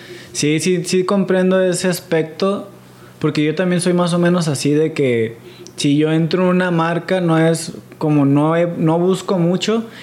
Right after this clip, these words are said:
y cuando busco me rechazan, güey. <laughs> Entonces, es como que, güey, pues,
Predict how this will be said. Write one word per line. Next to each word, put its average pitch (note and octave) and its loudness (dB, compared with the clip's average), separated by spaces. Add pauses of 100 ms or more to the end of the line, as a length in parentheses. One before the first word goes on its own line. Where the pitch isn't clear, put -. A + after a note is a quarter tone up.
y D#3 0
cuando D3+ 0
busco F3+ 0
me F3+ 2
rechazan, F3 0
güey. A3 2 (480)
<laughs> - -6
Entonces, F3 0 (300)
es E3+ 0
como G3 0
que, E3 -2
güey, F#3 2
pues, D3 -2